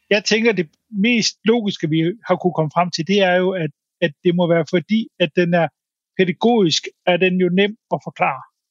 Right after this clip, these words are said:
Det er, når du kommer ud af besnøringen, så skal du rundt om, øh, raften og lave et kryds,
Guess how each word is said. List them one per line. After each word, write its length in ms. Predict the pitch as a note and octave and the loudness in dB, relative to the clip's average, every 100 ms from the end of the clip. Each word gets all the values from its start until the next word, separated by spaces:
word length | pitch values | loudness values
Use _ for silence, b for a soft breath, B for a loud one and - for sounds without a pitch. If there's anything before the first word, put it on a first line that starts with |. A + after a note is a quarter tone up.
| _ _ - | _ _ 0
Det 120 | G3 | 2
er, 160 | F#3 | 2
når 140 | F#3 F3 | 2 -2
du 80 | D#3+ | 0
kommer 280 | F3 E3+ | -2 0
ud 200 | G3 A#3 | -2 0
af 60 | G#3+ | 0
besnøringen, 520 | D#3+ G#3+ A3 G3+ C#3+ _ _ _ _ _ - | 0 0 0 0 -6 _ _ _ _ _ -6
så 120 | F#3+ | -6
skal 180 | - F#3 | 0 0
du 100 | F3+ | 2
rundt 280 | G3+ A#3 D4+ C#4+ | 2 0 -8 -6
om, 180 | E3+ D#3+ D3+ D#3+ | -2 -2 -2 -8
øh, 80 | D3 D#3 | -10 -4
raften 420 | A3 - - F3 G#3+ D#5 | -4 -4 -12 -14 -14 -6
og 80 | F#3 | 0
lave 320 | F#3 F#3+ G3 - _ E3+ | 2 2 0 -6 _ -12
et 100 | - | -10
kryds, 200 | A#3+ B3+ | -6 -6